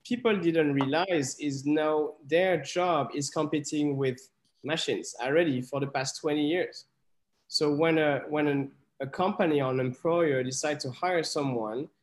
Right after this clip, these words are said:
partially in the blue collar industry, they're gonna think, "Okay, can I buy a robot?"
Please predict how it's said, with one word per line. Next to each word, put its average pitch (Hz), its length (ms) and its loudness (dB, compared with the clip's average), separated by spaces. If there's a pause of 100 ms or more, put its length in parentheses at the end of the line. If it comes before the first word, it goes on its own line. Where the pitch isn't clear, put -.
(360)
partially 170 460 2
in 147 80 4
the 135 80 2
blue 147 240 0
collar 135 300 -2
industry, 143 540 -2
they're 131 120 -4
gonna 127 220 -2
think, 131 340 -4
"Okay, 135 200 -2
can 139 140 -4
I 135 200 0 (180)
buy 147 100 2 (160)
a 123 40 2
robot?" 127 480 -2